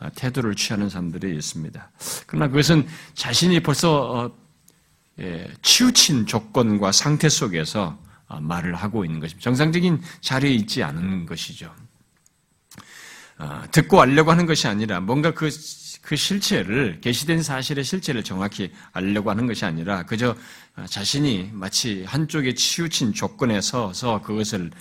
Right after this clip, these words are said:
대변하려고 하는 것이고 결국 부패한 이 죄성을 드러내는 것에 지나지 않는 것입니다.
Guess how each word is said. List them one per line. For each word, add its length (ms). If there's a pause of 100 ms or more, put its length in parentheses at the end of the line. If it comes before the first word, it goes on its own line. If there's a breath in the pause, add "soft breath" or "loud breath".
(180 loud breath)
대변하려고 680
하는 160
것이고 580 (340 loud breath)
결국 360
부패한 720
이 100
죄성을 840
드러내는 600 (380 soft breath)
것에 320
지나지 480
않는 220
것입니다. 560